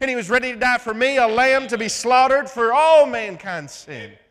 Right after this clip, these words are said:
And from the very beginning, God directed his presence in our lives. You know what? He was gracious to do that.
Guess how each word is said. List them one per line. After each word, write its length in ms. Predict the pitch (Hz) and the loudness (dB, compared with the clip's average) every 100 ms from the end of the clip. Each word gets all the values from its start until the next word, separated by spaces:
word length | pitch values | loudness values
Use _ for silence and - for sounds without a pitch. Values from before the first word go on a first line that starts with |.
| _ _ _ _ _ _ _ - | _ _ _ _ _ _ _ -16
And 120 | 156 | -10
from 140 | 214 | -6
the 80 | 214 | -2
very 260 | 214 349 349 | 4 4 4
beginning, 520 | 330 294 320 269 226 | 0 0 0 0 -4
God 240 | 208 220 180 | 0 0 0
directed 400 | 214 220 220 202 | -2 -2 -6 -10
his 100 | - | -12
presence 720 | - 220 185 151 131 - - _ _ _ _ | -10 -8 -6 -8 -18 -20 -20 _ _ _ _
in 100 | 151 | -6
our 120 | 185 | -2
lives. 280 | 170 156 151 | -2 -2 -4
You 80 | 175 | -8
know 60 | 190 | -8
what? 100 | 180 | -8
He 80 | |
was 100 | 165 | -12
gracious 460 | 117 123 156 - 165 | -14 -10 -10 -12 -20
to 100 | 139 | -18
do 180 | 135 165 | -14 -12
that. 260 | 214 233 | -14 -16